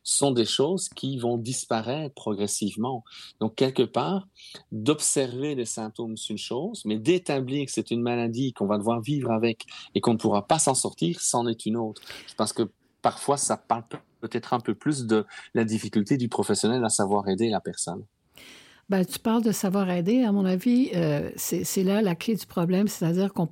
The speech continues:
Speaker 2: moi, je pense que c-, on, euh, pour avoir travaillé avec des schizophrènes, mais pour avoir travaillé avec beaucoup d'adolescents également qui auraient pu avoir ce diagnostic-là, soit justement par des prises de, de, de, de substances, euh,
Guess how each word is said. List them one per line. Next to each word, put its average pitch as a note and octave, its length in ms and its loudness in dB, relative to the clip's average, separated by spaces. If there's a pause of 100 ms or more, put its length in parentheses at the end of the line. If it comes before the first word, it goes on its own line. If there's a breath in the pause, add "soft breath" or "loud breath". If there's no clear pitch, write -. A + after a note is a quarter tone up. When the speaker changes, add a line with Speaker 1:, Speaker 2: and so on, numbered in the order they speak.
(100)
Speaker 2:
moi, G3 280 4
je A3 100 -4
pense A3 340 2
que F3 100 0
c-, - 120 -2 (120)
on, F3 300 0 (800 loud breath)
euh, C#3+ 320 0 (240)
pour A3+ 160 4
avoir G#3 460 4
travaillé F3 500 2
avec B3+ 160 4
des A3 120 2
schizophrènes, A3 840 2
mais F#3+ 120 2
pour - 200 -8
avoir E3 360 0
travaillé E3 300 -2
avec E3+ 240 0
beaucoup E3 240 -2
d'adolescents F#3+ 720 2
également F#3 600 2
qui F#3+ 300 0
auraient E3 220 0
pu A#3 520 4
avoir F#3 380 2
ce G3 140 2
diagnostic-là, F3+ 1000 2 (300 loud breath)
soit A3+ 500 4
justement B3+ 480 4
par G3 220 2
des F3 140 2
prises G#3 500 0
de, E3+ 260 4
de, D3 420 2
de, D3 260 0
de D#3 180 0
substances, F#3 840 0
euh, D#3+ 320 -2